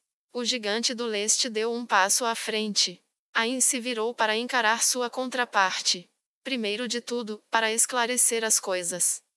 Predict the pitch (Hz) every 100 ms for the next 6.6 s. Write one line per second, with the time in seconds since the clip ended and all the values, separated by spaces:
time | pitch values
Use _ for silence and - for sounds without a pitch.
0 | - 233 226 233 294 - 247 233 233 196
1 | 190 233 240 - 247 202 185 - 175 _
2 | _ _ - 240 214 220 233 247 262 247
3 | 247 202 208 208 208 - 180 170 175 180
4 | _ _ _ 330 359 359 359 302 247 233
5 | 220 208 - - 240 220 254 262 247 240
6 | - 240 196 180 180